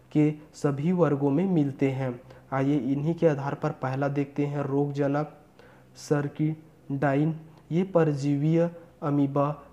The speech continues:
के दो सामान्य वंश एंटा अमीबा और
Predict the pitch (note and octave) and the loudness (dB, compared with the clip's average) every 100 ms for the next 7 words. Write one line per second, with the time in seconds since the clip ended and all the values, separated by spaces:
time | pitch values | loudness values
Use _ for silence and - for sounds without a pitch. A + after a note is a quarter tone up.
0 | - F#3+ E3 F3+ F3+ C#3 C3 C#3 D3+ D3 | -2 0 2 -2 -2 -4 -2 -2 0 0
1 | C#3+ D3 D3 - - - C#3 C3 C#3+ D3+ | 0 -2 -4 -12 -12 -4 -4 -2 0 0
2 | D#3 D3+ D3+ D3+ E3+ - - - _ - | 0 0 2 2 0 -4 -16 -20 _ -20
3 | - D3+ E3+ - - | -4 0 0 -2 -14